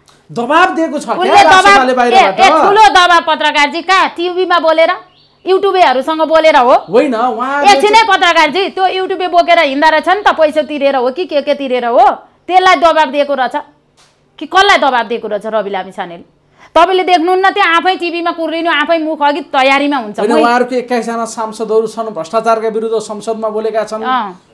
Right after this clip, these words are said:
Speaker 1: एकमात्र कुरा चाहिँ
Speaker 2: म
Speaker 1: भ्रष्टाचारको
Speaker 2: तपाईँलाई कडा
Speaker 1: विरुद्धमा
Speaker 2: क्वेसन,
Speaker 1: हामी हौँ भनेका
Speaker 2: कडा
Speaker 1: छन्। उनीहरूले
Speaker 2: क्वेसन,
Speaker 1: एउटा
Speaker 2: कडा
Speaker 1: गिरिस
Speaker 2: क्वेसन,
Speaker 1: गरिराखेका छन्,
Speaker 2: कडा
Speaker 1: निस्किनु न।
Speaker 2: क्वेसन गर्नुभयो पत्रकारजी तपाईँले।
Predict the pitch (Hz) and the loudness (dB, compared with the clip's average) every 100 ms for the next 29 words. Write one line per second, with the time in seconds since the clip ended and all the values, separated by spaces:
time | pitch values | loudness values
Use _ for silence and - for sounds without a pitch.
0 | _ _ 226 220 233 254 294 277 254 247 | _ _ -6 -4 -4 0 2 0 2 0
1 | 254 202 226 285 269 285 269 294 285 285 | -2 -6 -2 0 2 4 4 4 2 2
2 | 285 285 277 226 226 262 262 202 226 294 | 4 2 2 0 0 -2 -2 -2 0 2
3 | 320 320 320 330 302 311 294 - - - | 4 4 4 6 4 4 0 -2 -14 -2
4 | 294 330 339 339 302 269 262 233 233 262 | 2 4 4 2 2 0 0 -4 -8 -6
5 | 226 302 320 262 320 330 320 311 302 311 | 0 2 2 2 2 2 0 0 0 0
6 | 311 285 294 294 285 285 277 254 254 220 | 0 -2 -2 -2 -2 -2 -4 -4 -4 -8